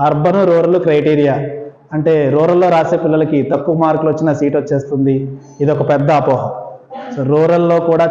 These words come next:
చదివే పిల్లలు ఉన్నారు, రూరల్ నుంచి కూడా బయటికి వచ్చి కోచింగ్ తీసుకుంటున్నారు. గుర్తుంచుకోండి అందరూ కూడాను, రూరల్ పిల్లలకు కూడా కోచింగ్లు తీసుకుంటున్నారు, ప్రిపేర్ అవుతున్నారు, వాళ్ళకు కూడా నైంటీలు, నైంటీ ఫైవ్లు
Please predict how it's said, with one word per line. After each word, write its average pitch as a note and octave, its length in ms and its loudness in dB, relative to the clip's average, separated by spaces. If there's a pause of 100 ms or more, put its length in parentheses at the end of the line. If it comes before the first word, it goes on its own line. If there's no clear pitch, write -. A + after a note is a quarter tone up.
చదివే D#3+ 260 2
పిల్లలు D#3 360 0
ఉన్నారు, C#3+ 340 2
రూరల్ D3 480 2
నుంచి D#3 200 -2
కూడా D3+ 220 0
బయటికి D3 420 0
వచ్చి D3 260 -2
కోచింగ్ D3 380 -2
తీసుకుంటున్నారు. C#3 720 -2 (540)
గుర్తుంచుకోండి D#3 880 -2 (280)
అందరూ D#3 240 0
కూడాను, D3 420 0 (400)
రూరల్ D#3+ 480 0
పిల్లలకు D#3 320 0
కూడా E3+ 380 0 (600)
కోచింగ్లు D#3 420 0
తీసుకుంటున్నారు, D#3 760 0 (120)
ప్రిపేర్ D#3 300 0
అవుతున్నారు, D#3 420 0
వాళ్ళకు D3+ 380 2
కూడా E3 160 2
నైంటీలు, D#3 560 0
నైంటీ D3 320 0
ఫైవ్లు D#3 440 0